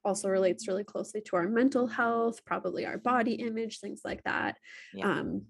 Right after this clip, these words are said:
Speaker 1: eating enough, um, and eating, like, v-, whole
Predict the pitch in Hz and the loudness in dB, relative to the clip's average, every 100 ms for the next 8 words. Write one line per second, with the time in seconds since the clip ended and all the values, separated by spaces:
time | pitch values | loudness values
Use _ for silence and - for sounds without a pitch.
0 | - 247 226 190 180 180 170 190 214 - | -2 4 6 6 4 4 4 4 2 -2
1 | - - - _ _ _ 196 - 185 185 | -12 -16 -20 _ _ _ -4 0 0 0
2 | 214 185 180 - - 185 - _ - - | 0 0 -2 -4 -6 -12 -14 _ -20 -2
3 | 196 180 - 170 | 4 4 4 2